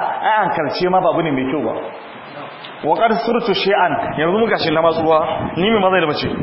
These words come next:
Yo, kuma hana ni, kuma ba hana ni zina ba to, me ka mun kana zara kuma da ba can? Suka ce, "A'a, ba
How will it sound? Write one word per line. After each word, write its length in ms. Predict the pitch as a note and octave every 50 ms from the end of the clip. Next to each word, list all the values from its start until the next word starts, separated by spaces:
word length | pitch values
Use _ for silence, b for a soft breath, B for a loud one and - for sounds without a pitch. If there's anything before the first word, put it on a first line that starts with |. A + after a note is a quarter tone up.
| - - - - - - - - - - - -
Yo, 120 | F3 F#3 F#3
kuma 160 | F3 A3+ A#3
hana 160 | B3 A#3+ A3+
ni, 160 | G#3+ A#3 -
kuma 200 | A3+ A#3+ B3+ C4
ba 80 | A#3+ A3+
hana 160 | A3+ A#3 A3+
ni 60 | A3 A3
zina 140 | G#3 A3+ A3
ba 80 | G#3+
to, 100 | F#3 G#3 G3+
me 320 | F3+ F3+ D#3+ F3 F3 F#3+ G3+
ka 160 | G#3 A3+ A3
mun 140 | A3+ A#3 A3+
kana 120 | A3 G3+
zara 140 | F3+ F3 E3+
kuma 120 | E3 F#3+ F#3
da 80 | F#3
ba 80 | F3 E3
can? 180 | C#3+ - - - - - - - - - - - - - - - - - - - - - - - - - - - - - - - - - - - - - -
Suka 260 | - - G#3+ G#3 A3 G3
ce, 140 | G3 F#3
"A'a, 420 | - - - D3+ - - D3 D#3 D3+
ba 120 | C#3 C#3